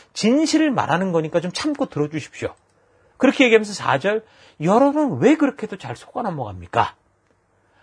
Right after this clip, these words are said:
막 이런 식으로 하면서 그렇게 너희를 속이는 사람들이 자신들의 실력을 자랑한다면 나도 실력으로 말할 수 있다. 나도 실력으로 말하면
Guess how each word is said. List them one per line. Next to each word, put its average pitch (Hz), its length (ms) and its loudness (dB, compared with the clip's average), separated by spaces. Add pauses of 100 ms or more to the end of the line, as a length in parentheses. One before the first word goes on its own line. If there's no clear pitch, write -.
막 160 140 2
이런 277 320 6
식으로 269 300 -2
하면서 180 640 -2 (300)
그렇게 262 280 2
너희를 202 400 4
속이는 262 400 -4
사람들이 220 800 -4 (300)
자신들의 240 480 0
실력을 330 460 0
자랑한다면 151 960 -2 (300)
나도 214 340 4
실력으로 349 560 -2
말할 147 240 -2
수 - 140 -10
있다. 110 460 -12
나도 104 240 4
실력으로 320 460 -2
말하면 131 640 -6